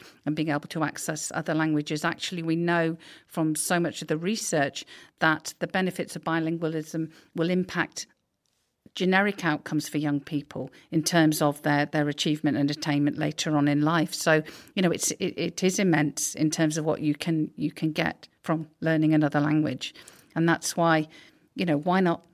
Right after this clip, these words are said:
make that Manx? You know, it's our language. We should be, be preserving and developing that, you know, within schools. And the outcomes for young people learning Manx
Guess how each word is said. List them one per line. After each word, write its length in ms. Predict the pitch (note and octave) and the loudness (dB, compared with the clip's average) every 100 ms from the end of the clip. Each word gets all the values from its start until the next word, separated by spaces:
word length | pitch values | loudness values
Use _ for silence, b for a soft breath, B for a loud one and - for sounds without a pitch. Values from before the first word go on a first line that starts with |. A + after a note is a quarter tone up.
| - | -4
make 260 | F3+ F#3 | -2 -2
that 180 | F#3 - | -2 0
Manx? 460 | F3+ A3+ A#3 - - | 2 4 2 0 0
You 80 | F#3 | 2
know, 80 | |
it's 180 | D#3 - | 2 2
our 100 | E3+ | 0
language. 440 | E3 E3 F3 F3+ - | 2 2 2 -4 -4
We 80 | |
should 300 | E3+ - F3+ - | -4 -4 -4 -2
be, 280 | F3 E3+ - _ | -4 -4 -12 _
be 300 | E3 E3 E3 _ | -8 -8 -10 _
preserving 440 | - E3 E3+ E3+ E3+ | -8 -2 -2 0 0
and 120 | E3 | 0
developing 520 | - E3+ E3+ F3 E3 | 2 2 2 0 0
that, 340 | E3 E3 - - | 0 -2 -6 -4
you 60 | |
know, 100 | E3+ | -2
within 240 | D#3+ E3 D#3 | 0 0 -2
schools. 440 | - F3 F3 F3 | -4 -4 -4 -4
And 120 | F3 B B B - | -6 B B B 0
the 120 | F3+ | 2
outcomes 440 | F3+ - E3+ E3 | 2 2 0 0
for 100 | - | -2
young 200 | F3 E3+ | 0 0
people 300 | E3 E3 D#3 | -2 -2 2
learning 380 | D#3+ G#3 F#3 D3 | 4 4 6 6
Manx 480 | D3+ D3+ - - | 6 2 -2 -10